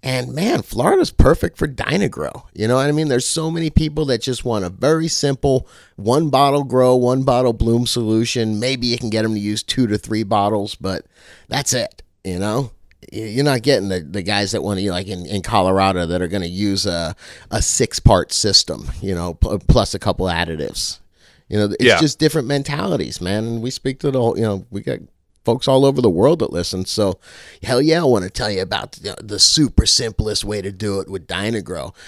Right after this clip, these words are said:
Speaker 1: I wanna tell you about the way that I've been doing it that's so clean with Canna. You know what I mean? Those beautiful Canna newts. And then I wanna tell you about the way that Jake's been doing it. And if y'all don't trust Jake from the, from the science he's been dropping,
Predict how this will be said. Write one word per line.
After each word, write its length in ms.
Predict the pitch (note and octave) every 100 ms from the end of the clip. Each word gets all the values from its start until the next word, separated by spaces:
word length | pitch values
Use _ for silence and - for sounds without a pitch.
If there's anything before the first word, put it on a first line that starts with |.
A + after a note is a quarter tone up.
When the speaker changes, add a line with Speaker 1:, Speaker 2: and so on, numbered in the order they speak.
| -
Speaker 1:
I 60 | -
wanna 300 | A2+ A#2 A2
tell 200 | - A2
you 80 | G#2+
about 300 | G2+ G2+ -
the 80 |
way 180 | G2 A2+
that 120 | G#2+
I've 180 | G2 C3+
been 180 | A2+ E2+
doing 300 | F#2 F#2+ G2
it 140 | G2
that's 200 | - F#2+
so 520 | - - - D#3 A#2+ G#2+
clean 600 | - - D3 D3+ A2+ F2
with 220 | - -
Canna. 440 | - A#2+ C#3 G2 - -
You 160 | F#2+ G#2+
know 100 | A2+
what 120 | A2
I 20 |
mean? 200 | A2+ A#2+
Those 120 | F#2+
beautiful 420 | F#2 B2+ C3 A#2 E2+
Canna 380 | C3 C#3+ C3
newts. 400 | G2 E2+ F#2 - - - - -
And 120 | -
then 120 | C3+ D#3+
I 40 |
wanna 280 | G3 F#3+ F#3+
tell 180 | F#3+ F#3
you 80 |
about 240 | F#3+ F#3+ -
the 80 | F3
way 160 | F#3
that 140 | G3 D#3+
Jake's 460 | - G#2 F3 -
been 220 | - A2 E2
doing 320 | D#2+ D2+ C#2
it. 120 | A#1+
And 100 | D2
if 140 | F2+
y'all 240 | G2 A#2+ D#3+
don't 220 | F3 -
trust 320 | - F2+ -
Jake 340 | D#2 C3 G3 -
from 220 | G#2 G2+
the, 80 | -
from 180 | G#2+
the 80 | G2+
science 380 | F2 G#2+ G2+ G2
he's 140 | G#2+ F#2
been 160 | F#2+
dropping, 500 | F2 F#2 F#2+ A#2 G#2+